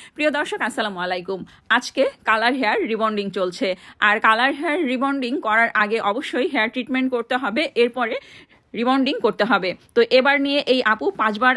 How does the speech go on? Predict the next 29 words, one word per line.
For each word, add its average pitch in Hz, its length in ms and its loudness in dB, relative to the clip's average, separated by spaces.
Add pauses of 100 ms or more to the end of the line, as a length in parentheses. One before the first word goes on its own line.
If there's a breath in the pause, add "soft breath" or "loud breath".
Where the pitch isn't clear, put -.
আমার 214 220 -2
এখানেই 247 420 -2 (180)
রিবন্ডিং 202 360 -2
করছে। 190 440 -2 (260 loud breath)
তো 220 260 0
গত 233 180 2
বছর 277 420 2
করেছিল, 262 440 0 (140)
তো 415 140 0
এক 220 220 0
বছর 240 280 -2
পরে 240 320 0
আবারও 233 300 0
আজকে 226 340 -4
করছে। 233 320 -4 (400 loud breath)
হেয়ার 247 240 2
যতটুকু 254 460 -4
নিচে 285 280 -2
নেমেছিল 285 440 -4
ততটুকুতেই 269 720 -2 (120)
ফার্স্ট 220 320 -4
মেডিসিনটা 254 500 -4 (220 loud breath)
অ্যাপ্লাই 247 320 2
করা 202 220 0
হয়েছে। 196 500 -2 (180 loud breath)
আর 214 240 2
নিচে 262 300 0
যে 311 180 0
চুলটা 269 520 0